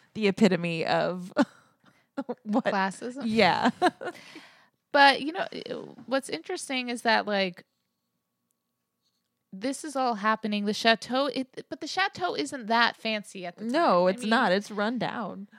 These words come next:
Speaker 2: Yeah. I, I don't think the teens have an interest in the chateau, but it's just so interesting that all this stuff coincides with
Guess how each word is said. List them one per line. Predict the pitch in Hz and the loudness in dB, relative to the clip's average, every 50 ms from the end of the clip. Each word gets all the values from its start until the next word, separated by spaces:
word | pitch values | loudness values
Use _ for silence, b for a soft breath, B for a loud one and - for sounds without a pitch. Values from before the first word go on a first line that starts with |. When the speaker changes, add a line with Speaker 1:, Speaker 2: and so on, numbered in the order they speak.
| _ - | _ -14
Speaker 2:
Yeah. | 214 233 240 233 196 135 143 - - - 233 - | -10 -6 -4 -4 -4 -4 -4 -4 -2 -2 0 2
I, | - | 2
I | 302 | 2
don't | 339 339 311 | 2 2 -2
think | 294 269 233 | -4 -6 -6
the | - - | -6 -8
teens | - - - 226 226 226 214 208 - - - | -8 -6 -4 -4 -4 -4 -4 -8 -10 -10 -6
have | 185 196 208 190 | -4 -4 -2 -2
an | 185 - | -4 -6
interest | 190 208 190 - 196 185 - - | -6 -6 -2 -2 -2 -2 -4 -6
in | - 180 | -8 -8
the | 175 175 | -8 -8
chateau, | 175 - 180 180 175 - - 196 185 180 | -6 -4 -4 -4 -4 -4 -4 -2 -2 -4
but | 185 - 180 170 165 - - _ _ _ _ _ _ _ _ _ _ _ _ _ _ _ _ _ _ - - - _ - - | -4 -4 -4 -4 -4 -4 -8 _ _ _ _ _ _ _ _ _ _ _ _ _ _ _ _ _ _ -20 -20 -20 _ -6 -4
it's | 240 233 - | -4 -2 -2
just | 269 254 - - - - _ _ - _ _ _ _ _ - | -2 -4 -4 -6 -14 -18 _ _ -20 _ _ _ _ _ -18
so | - - - 240 240 233 208 | -8 -2 2 2 2 2 0
interesting | 226 214 - 220 - - - - 185 175 175 180 175 170 180 - | -2 -6 -8 -10 -12 -10 -6 -4 -4 -4 -4 -6 -10 -10 -4 -2
that | 185 175 - _ | -2 -2 -2 _
all | - 202 220 247 254 | -10 -10 -8 -8 -6
this | 269 254 - | -6 -6 -6
stuff | - - - 226 208 180 160 151 _ _ - - _ _ _ _ _ - | -6 -4 0 2 4 4 4 0 _ _ -20 -20 _ _ _ _ _ -8
coincides | - 226 220 208 202 202 - - 202 190 190 175 170 170 175 170 - - - | -4 -2 0 0 0 -2 -4 0 2 2 4 4 2 0 -4 -6 -12 -12 -6
with | 185 180 175 165 - - - _ | -4 -4 -4 -4 -6 -12 -20 _